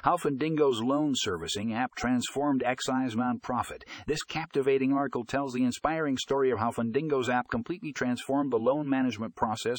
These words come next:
for I Z nonprofit. With Fundingo's app, Exe's nonprofit was able to streamline their operations, increase loan disbursements, and ultimately make a greater impact in their community.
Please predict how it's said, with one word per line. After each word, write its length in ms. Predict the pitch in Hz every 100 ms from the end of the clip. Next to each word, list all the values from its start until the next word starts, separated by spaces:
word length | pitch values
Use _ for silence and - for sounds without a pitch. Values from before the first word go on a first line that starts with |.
| -
for 160 | 107
I 220 | 113 147 147
Z 240 | 127 123
nonprofit. 720 | 120 123 139 - 127 117 123 - _ _ _ -
With 280 | 104 95
Fundingo's 760 | - 95 92 143 139 90 82 82
app, 260 | - - -
Exe's 480 | 107 - 107 104 90
nonprofit 640 | 107 107 - 120 127 -
was 160 | 120 104
able 200 | 104 95
to 60 |
streamline 640 | 87 - 117 120 101 95 92
their 180 | 90
operations, 680 | 90 85 90 135 135 127 131 - -
increase 460 | 107 - 135 127 95
loan 320 | 113 139 117
disbursements, 680 | 95 - 87 85 113 160
and 260 | 117 143 139
ultimately 480 | 107 104 113 117 131
make 220 | 113 120
a 60 | 123
greater 400 | 98 95 95 120
impact 420 | - - 80 -
in 80 | 92
their 140 | 92
community. 680 | 110 131 131 - - -